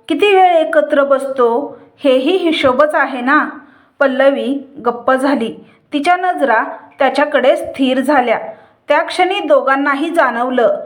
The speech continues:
घर म्हणजे आकड्यांचं नाही, भावनांचा ताळेबंद असतो.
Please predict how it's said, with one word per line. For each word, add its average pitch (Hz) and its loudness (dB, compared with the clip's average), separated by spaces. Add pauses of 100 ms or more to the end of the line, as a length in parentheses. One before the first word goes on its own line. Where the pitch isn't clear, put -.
(280)
घर 285 2
म्हणजे 277 0 (240)
आकड्यांचं 254 0
नाही, 247 -4 (300)
भावनांचा 254 -2
ताळेबंद 269 0
असतो. 262 -2